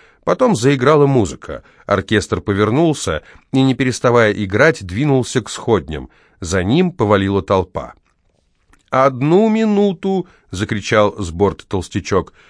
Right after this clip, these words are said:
«Сейчас, товарищи, мы будем производить тираж выигрышного займа. Присутствовать могут все,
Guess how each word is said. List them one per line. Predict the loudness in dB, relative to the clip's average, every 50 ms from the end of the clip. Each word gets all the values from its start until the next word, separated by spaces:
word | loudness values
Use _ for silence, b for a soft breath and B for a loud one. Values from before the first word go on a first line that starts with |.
| b b b b b
«Сейчас, | b -6 -6 -6 -4 -2 0 2 2 2 2 0
товарищи, | -2 0 2 4 4 2 2 0 -2 -2 0 0
мы | 2 2
будем | 2 2 0 0 2 0 0 0
производить | 0 2 2 2 4 4 4 2 2 2 -2 -6 -8 -6
тираж | -2 0 2 4 4 4 2 0 -4
выигрышного | -8 -4 -2 0 0 0 0 -2 -4 -4 -4 -4 -4 -2 0 2 2 2 2
займа. | 0 0 0 2 2 2 0 0 -2 -4 -8 B B B B B B B B B B
Присутствовать | 0 2 2 2 0 0 0 0 0 -2 -4 -6 -4 -2 0 0 -2 0 0
могут | 2 4 4 4 2 0 -4 -4
все, | -6 -12 -10 -6 -2 -2 -2 -2 -2